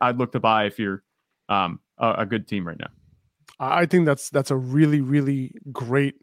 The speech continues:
Speaker 2: nuanced point of, point that you just made, because you're basically talking about roster construction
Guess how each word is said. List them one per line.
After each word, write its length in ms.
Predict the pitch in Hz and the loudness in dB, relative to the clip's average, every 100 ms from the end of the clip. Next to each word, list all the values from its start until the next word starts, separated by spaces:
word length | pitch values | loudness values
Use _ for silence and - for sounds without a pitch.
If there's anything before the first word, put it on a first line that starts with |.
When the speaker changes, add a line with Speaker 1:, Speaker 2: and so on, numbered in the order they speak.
| _ - | _ -12
Speaker 2:
nuanced 720 | 135 143 139 135 135 - - - | 0 4 6 4 2 -2 -12 -6
point 240 | - 147 135 | 0 2 2
of, 120 | 123 _ | -4 _
point 240 | - 165 143 | -2 0 0
that 140 | 139 | -2
you 80 | 156 | -2
just 200 | 131 123 | -2 -2
made, 260 | 135 127 113 - - _ _ _ | 0 0 -2 -12 -20 _ _ _
because 300 | 151 160 135 - | 0 2 0 -2
you're 160 | - 165 | 0 2
basically 300 | 170 226 185 | 4 2 2
talking 220 | 170 156 | 2 2
about 140 | 151 131 | 2 4
roster 320 | 135 - 131 | 2 0 -6
construction 500 | 120 - 101 - | -6 -4 -6 -8